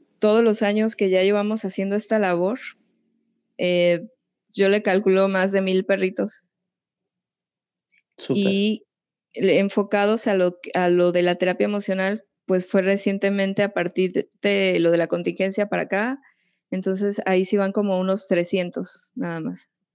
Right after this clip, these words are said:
Speaker 2: Guau. De todos modos, son, son un montón, ¿no?
Speaker 1: Así es.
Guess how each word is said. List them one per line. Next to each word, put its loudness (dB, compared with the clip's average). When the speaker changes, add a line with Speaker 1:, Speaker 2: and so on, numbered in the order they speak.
Speaker 2:
Guau. 0
De 0
todos 6
modos, 6
son, 2
son 0
un 2
montón, 0
¿no? -8
Speaker 1:
Así 2
es. -2